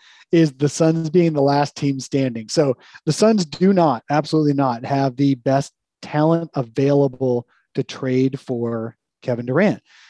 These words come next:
And, and because they're, they're two all-stars are not really, though you, you cannot trade Devin Booker right now 'cause he just, um, agreed to that max extension. Plus the Suns are not gonna trade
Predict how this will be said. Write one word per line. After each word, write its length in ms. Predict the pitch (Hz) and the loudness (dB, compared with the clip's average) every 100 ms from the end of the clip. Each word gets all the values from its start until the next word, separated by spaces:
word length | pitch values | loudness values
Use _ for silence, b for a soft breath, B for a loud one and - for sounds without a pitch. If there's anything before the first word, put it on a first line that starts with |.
| b | b
And, 180 | 147 147 - | -2 -2 -4
and 100 | 131 | -8
because 480 | 143 - 139 127 - | -4 0 0 0 -4
they're, 200 | 139 131 | -2 -2
they're 160 | 131 131 | -2 -2
two 300 | 196 202 180 | 0 2 4
all-stars 500 | 151 147 127 117 127 | 2 0 -4 -4 -6
are 140 | 120 | -4
not 200 | 127 139 | -4 -4
really, 460 | 135 123 123 120 170 | -2 -2 -2 -4 -6
though 160 | - 143 | -6 -6
you, 180 | 135 143 | -6 -12
you 100 | - | -10
cannot 440 | - 165 160 165 | -2 0 2 0
trade 300 | - 143 139 | -2 0 2
Devin 240 | 135 127 127 | 0 -2 -4
Booker 340 | 131 _ 131 | -6 _ -6
right 180 | 117 110 | -6 -6
now 160 | 110 113 | -8 -8
'cause 160 | 127 | -8
he 100 | 113 | -6
just, 300 | 113 123 - _ b b b _ | -6 -6 -8 _ b b b _
um, 260 | 123 113 117 | -4 -4 -4
agreed 440 | 127 127 123 117 | -10 -4 -4 -4
to 80 | 131 | -6
that 180 | 113 113 | -6 -6
max 300 | 117 120 - | -6 -8 -8
extension. 680 | 123 - 120 117 - 117 110 | -14 -12 -10 -10 -10 -10 -12
Plus 220 | - 131 - | -6 -6 -6
the 100 | 117 | -8
Suns 240 | 143 120 | -8 -6
are 120 | 123 | -6
not 220 | 123 120 | -6 -8
gonna 200 | 131 120 | -8 -8
trade 260 | 113 131 123 | -6 -6 -6